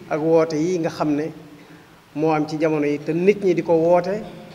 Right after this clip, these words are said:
jëmale ko ci seen bopp, waaye nag di ko woote ci turu Cheikhul Khadim ak di ko woote it ci turu aw yoonam. Cheikhul Khadim jaamu bi Yàlla la boo xam ne Yàlla daf koo tànn jox ko xeet wii ngir mu doon seenu texe,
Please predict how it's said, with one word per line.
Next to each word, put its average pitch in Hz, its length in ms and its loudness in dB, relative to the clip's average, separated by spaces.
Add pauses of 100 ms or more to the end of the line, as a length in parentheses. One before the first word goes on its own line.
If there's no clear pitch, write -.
(460)
jëmale 165 300 2
ko 170 100 -6
ci 170 80 -10
seen 156 220 0
bopp, 175 160 -2 (280)
waaye 151 220 0
nag 147 140 -4
di 156 80 -10
ko 165 80 -4
woote 165 560 0
ci 165 100 -12
turu 151 180 -6
Cheikhul 131 300 -6
Khadim 123 260 -12 (600)
ak 156 120 -4
di 147 80 -10
ko 156 100 -2
woote 151 280 0
it 135 220 -4
ci 156 100 -8
turu 160 160 -6
aw 135 160 -4
yoonam. 131 300 -4 (1700)
Cheikhul 190 280 4
Khadim 175 320 0
jaamu 165 300 4
bi 156 80 0
Yàlla 147 320 2
la 139 140 -6 (380)
boo 151 160 -2
xam 165 160 -2
ne 165 80 4
Yàlla 165 220 6
daf 160 160 -4
koo 160 120 0
tànn 160 500 -2 (480)
jox 156 200 -2
ko 160 160 -4
xeet 151 280 -2
wii 156 220 -4 (1080)
ngir 190 160 6
mu 170 120 0
doon 156 140 2
seenu 143 320 -2
texe, 139 240 -4